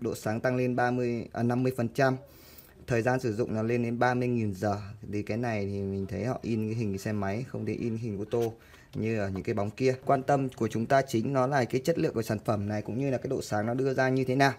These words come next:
Và bây giờ là chúng ta sẽ đi xăm soi một vòng cái bóng mình đã khui ra đây. Thì anh em thể thấy ở đây là họ sẽ ghi là H bốn. Thì khi mà mình quay như này thì ánh sáng nó sẽ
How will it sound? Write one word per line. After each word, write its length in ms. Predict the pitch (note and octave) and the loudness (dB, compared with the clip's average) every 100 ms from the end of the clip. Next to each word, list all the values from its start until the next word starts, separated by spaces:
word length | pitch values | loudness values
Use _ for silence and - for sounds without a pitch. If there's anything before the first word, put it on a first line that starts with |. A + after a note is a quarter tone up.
| - - - - - - | -8 -14 -14 -20 -20 -6
Và 240 | - A#2+ | 4 6
bây 100 | B2+ | 6
giờ 160 | C#3+ C#3 | 6 4
là 80 | A#2 | 4
chúng 200 | A#2+ A#2 | 0 0
ta 140 | D3 | 0
sẽ 160 | C#3+ C3 | 0 -2
đi 140 | C#3 | -2
xăm 240 | C3 C#3 C3+ | 0 0 0
soi 420 | - C3+ C3+ C3 | 2 4 4 4
một 220 | B2+ A2+ - - | 2 0 -6 -4
vòng 400 | - A2+ G#2+ G#2 G2+ | 2 2 2 -2 -2
cái 140 | A2 | -2
bóng 440 | A2 G#2+ A2 A#2 | 0 -2 -2 -2
mình 180 | C3+ A#2+ | -2 -2
đã 120 | G2 | -2
khui 260 | - D3 C3+ | -4 -2 0
ra 120 | B2 | 2
đây. 200 | B2 B2+ B2+ - - - | 2 2 0 -20 -20 -6
Thì 140 | B2+ B2 | 2 4
anh 160 | B2+ | 4
em 220 | C3 C3+ C#3+ | 2 2 2
thể 140 | A2+ | 0
thấy 200 | A2 A2+ | 2 2
ở 180 | C3+ A2 | 2 2
đây 220 | A#2+ B2+ | 2 2
là 260 | A#2+ A2 G#2+ | 2 2 0
họ 240 | G#2 - | -2 -4
sẽ 160 | - E2 | -4 -2
ghi 260 | A#2+ B2+ | 0 0
là 100 | A2+ | 0
H 80 | A2+ B2+ | -2 -2
bốn. 260 | A2+ A2 B2 D3+ | 0 0 0 -4
Thì 300 | A2 A2 A2 A2 | -2 0 -2 -2
khi 100 | C3 B2+ | -2 0
mà 260 | B2 A2 G#2+ | 0 -2 0
mình 180 | G#2+ G2+ | -2 0
quay 160 | B2+ | 2
như 120 | B2 B2+ | 2 2
này 200 | A#2 A2 | 2 2
thì 60 | |
ánh 120 | A2 | 0
sáng 320 | A2 G#2+ A2 A#2 | 2 2 2 4
nó 160 | A#2 | 2
sẽ 280 | B2+ - C3+ | 2 -2 -4